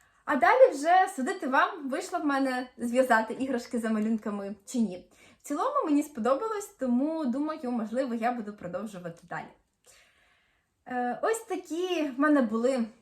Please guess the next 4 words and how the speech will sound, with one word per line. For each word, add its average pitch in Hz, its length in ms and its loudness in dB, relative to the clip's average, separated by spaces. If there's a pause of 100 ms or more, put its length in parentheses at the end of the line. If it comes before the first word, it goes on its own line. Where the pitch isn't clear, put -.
(140)
просування 254 800 0
за 214 480 0 (280)
серпень 226 360 2
місяць. 403 500 -8